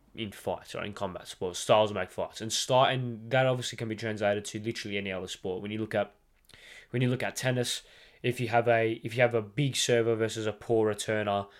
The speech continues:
it doesn't really matter how good the other aspects of the player's games are. The person with the big serve is probably gonna get on top of the game purely because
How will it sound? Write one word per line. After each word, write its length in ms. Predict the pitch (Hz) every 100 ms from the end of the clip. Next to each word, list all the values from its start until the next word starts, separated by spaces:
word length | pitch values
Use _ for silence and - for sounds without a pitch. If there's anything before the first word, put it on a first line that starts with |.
| - - -
it 80 | 127
doesn't 260 | 135 127
really 200 | 123 120
matter 460 | 113 113 113 110 110
how 260 | 107 110 104
good 300 | 101 113 107
the 140 | 107
other 160 | 104 101
aspects 420 | 104 - 104 -
of 120 | 101
the 80 | 104
player's 300 | 107 101 95
games 340 | 110 110 104
are. 220 | 98 95 - - - _
The 120 | 117 110
person 500 | - - 123 120 120
with 120 | 113
the 60 |
big 260 | 110 110 98
serve 260 | - 107 104
is 80 |
probably 240 | - 110 113
gonna 160 | 110
get 120 | 104 101
on 60 |
top 200 | 101 104
of 40 | 101
the 60 |
game 220 | 101 98
purely 280 | 98 107 101
because 400 | 98 - 98 92